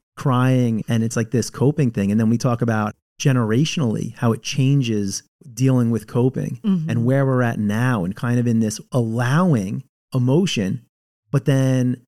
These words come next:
Speaker 2: Where,
Speaker 1: trying to
Speaker 2: where do we go
Speaker 1: control
Speaker 2: from
Speaker 1: the,
Speaker 2: there?
Speaker 1: we're controlling the outside world so we don't have to deal with it, instead of saying, "We need a systematic approach. We need an approach to deal with what we need to cope with,
Speaker 2: Right.
Speaker 1: all the things that come up in life that we resist."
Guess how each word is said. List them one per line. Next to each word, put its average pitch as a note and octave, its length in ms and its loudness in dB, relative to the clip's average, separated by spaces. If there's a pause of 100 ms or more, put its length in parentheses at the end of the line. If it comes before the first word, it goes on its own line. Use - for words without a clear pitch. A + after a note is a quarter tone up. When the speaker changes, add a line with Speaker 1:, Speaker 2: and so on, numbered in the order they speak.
(240)
Speaker 2:
Where, F3 200 -10
Speaker 1:
trying D#3 220 4
to F#3+ 100 0
Speaker 2:
where F3+ 60 2
do E3+ 60 4
we - 20 2
go - 40 0
Speaker 1:
control D#3+ 300 4
Speaker 2:
from C#3+ 100 2
Speaker 1:
the, D3 60 6
Speaker 2:
there? C#3+ 240 -14
Speaker 1:
we're C#3 80 2
controlling D#3+ 480 2
the A#2+ 120 2
outside B2+ 440 0
world G2+ 400 0
so C3+ 80 -2
we C3 60 2
don't B2 80 2
have A#2 80 -2
to A2 80 -6
deal C3+ 360 2
with - 180 0
it, - 220 -4 (320)
instead C3 240 0
of D3 80 0
saying, B2+ 260 0
"We C#3+ 160 2
need B3 160 2
a E3 40 0
systematic A#2 600 -2
approach. - 260 -8
We D#3 80 4
need A3+ 100 4
an C4+ 80 0
approach A#2+ 520 -2 (340)
to A#2+ 100 2
deal C#3+ 600 0
with A#2 440 -2 (260)
what B2+ 200 -2
we C3+ 180 2
need B2+ 200 0
to B2 80 -4
cope B2+ 300 -2
with, - 200 -8
Speaker 2:
Right. - 100 -12
Speaker 1:
all C3+ 180 2
the D#3+ 80 0
things D#3 260 4
that B2+ 140 -4
come A#2 200 0
up C3+ 160 -2
in D3 100 2
life G#2+ 280 0
that A2 120 -4
we A#2 120 2
resist." A2 720 -2